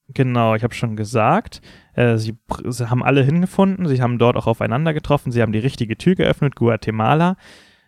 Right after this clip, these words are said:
Ähm, hätten sie hier Brian mitgehabt,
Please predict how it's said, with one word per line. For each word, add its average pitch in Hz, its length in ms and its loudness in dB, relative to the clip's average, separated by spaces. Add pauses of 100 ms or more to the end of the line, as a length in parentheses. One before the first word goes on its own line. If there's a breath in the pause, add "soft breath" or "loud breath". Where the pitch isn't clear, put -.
Ähm, 127 540 0 (480)
hätten - 300 -4
sie 131 140 -2
hier 160 200 0
Brian 143 420 2
mitgehabt, 170 680 -2